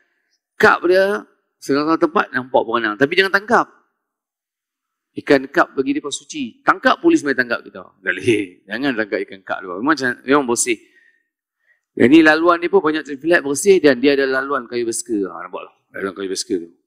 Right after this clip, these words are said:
Dan ni pun saya masuk terowong dia. Setengah terowong yang boleh dia masuk, setengah terowong tak boleh masuk. Setengah terowong sek-,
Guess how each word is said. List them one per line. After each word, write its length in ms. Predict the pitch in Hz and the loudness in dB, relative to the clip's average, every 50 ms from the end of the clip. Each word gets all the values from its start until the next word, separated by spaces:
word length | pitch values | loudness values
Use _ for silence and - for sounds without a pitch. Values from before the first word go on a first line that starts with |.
| _ _ _ _ _ _ _ _ _ | _ _ _ _ _ _ _ _ _
Dan 220 | - 98 98 104 | 0 2 2 4
ni 100 | 135 143 | 4 4
pun 140 | 135 147 156 | 4 4 2
saya 160 | - 147 147 | 2 2 0
masuk 320 | 139 143 139 - - - | -2 -2 -6 -8 -8 -10
terowong 320 | - 117 135 156 160 151 160 165 | -2 2 4 4 4 2 0 -2
dia. 100 | 165 147 127 113 | -4 -4 -6 -4
Setengah 320 | - - 160 185 190 180 | -2 0 2 2 2 2
terowong 400 | - 165 185 190 196 190 190 185 175 | 2 2 4 4 4 4 0 -4 -4
yang 160 | 165 160 156 | -4 -2 2
boleh 180 | 156 165 165 170 | 4 8 8 8
dia 140 | 156 160 160 | 8 6 2
masuk, 340 | 165 160 - 196 185 - - - | 0 0 -2 -2 -2 -2 -6 -6
setengah 240 | - - 139 151 147 139 147 | -6 -4 -4 -4 -6 -6 -6
terowong 320 | 156 151 165 165 156 139 | -6 -4 -4 -6 -6 -4
tak 80 | - - | -4 -2
boleh 140 | 147 139 147 | -2 -4 -4
masuk. 240 | 147 - 170 127 - - _ _ _ _ _ _ _ _ _ _ _ _ _ | -4 -4 -4 -6 -6 -10 _ _ _ _ _ _ _ _ _ _ _ _ _
Setengah 260 | - - 123 147 160 | 2 2 4 4 4
terowong 360 | 147 - 147 160 170 185 180 170 | 2 2 2 4 4 4 4 0
sek-, 240 | - - - - | -4 -12 -14 -16